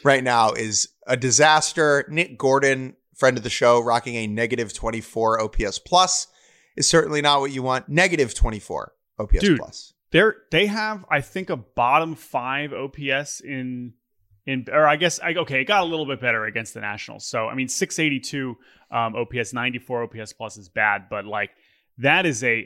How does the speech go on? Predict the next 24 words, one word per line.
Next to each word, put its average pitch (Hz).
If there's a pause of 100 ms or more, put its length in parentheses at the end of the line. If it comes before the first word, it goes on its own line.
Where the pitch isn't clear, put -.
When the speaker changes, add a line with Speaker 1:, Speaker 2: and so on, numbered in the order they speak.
Speaker 2:
a 110
rough, 117
a 120
rough 123
watch. 131
And 156
most 208
notably, 180 (200)
we, 202
we 196
sort 392
of 247
noticed 196
this 170
a -
couple 175
weeks 165
in, 208 (480)
they 302
still 415
have 294
only 294
one 175
steal. -